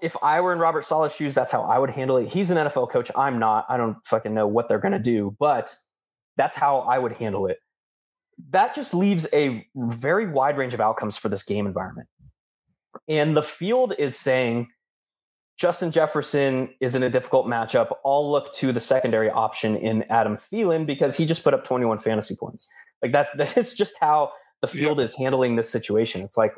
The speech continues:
Speaker 2: It's
Speaker 1: well,
Speaker 2: wild to me.
Speaker 1: Adam Thielen has one game above twenty fantasy points.
Speaker 2: Right.
Speaker 1: He has one game of double-digit targets.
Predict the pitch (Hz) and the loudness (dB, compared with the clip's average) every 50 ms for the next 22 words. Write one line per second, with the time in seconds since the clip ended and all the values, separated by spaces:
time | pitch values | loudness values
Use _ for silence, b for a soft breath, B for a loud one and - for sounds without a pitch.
0 | - _ _ - 95 117 135 143 156 160 147 156 156 151 147 139 - - 143 131 | -16 _ _ -6 -4 -4 -4 -2 -2 0 0 2 2 2 0 -2 -4 -6 -6 -4
1 | 127 120 113 113 - - _ _ _ _ B B B B B B B _ - 143 | -4 -4 -4 -6 -8 -12 _ _ _ _ B B B B B B B _ -2 0
2 | 160 170 165 - - 160 165 165 156 143 135 139 123 107 110 113 107 110 117 127 | 0 0 -2 -2 -2 0 2 2 0 0 0 -2 -2 -2 -4 -8 -4 0 0 2
3 | 131 131 131 123 113 - 123 123 127 117 104 95 95 101 _ _ - 107 110 110 | 2 2 0 -2 -2 0 0 2 2 2 0 -2 -6 -10 _ _ -2 0 2 2
4 | 107 101 - - - - - 110 107 104 - - 110 107 101 - - - - - | 0 0 -2 -6 -8 -4 -2 -2 -2 0 0 0 0 0 2 0 -2 -2 -4 -8
5 | 95 90 - - - - - - _ _ _ - 113 113 117 117 117 113 - 113 | -8 -2 0 0 0 0 -2 -6 _ _ _ -4 -2 0 2 2 0 0 0 -2
6 | 113 - - _ _ _ _ - 117 113 110 - - - 104 101 113 127 139 139 | -4 -4 -8 _ _ _ _ 2 2 4 4 2 -2 -2 -4 0 2 2 2 2
7 | 120 113 113 110 117 120 113 101 98 98 101 - - 104 104 107 98 98 104 - | -2 -2 -2 0 2 2 2 2 0 -2 -4 0 0 0 2 2 0 -2 -2 -4
8 | - - - 110 101 90 - - - - - - - | -6 0 0 0 0 0 -2 -2 -2 -2 -2 -4 -8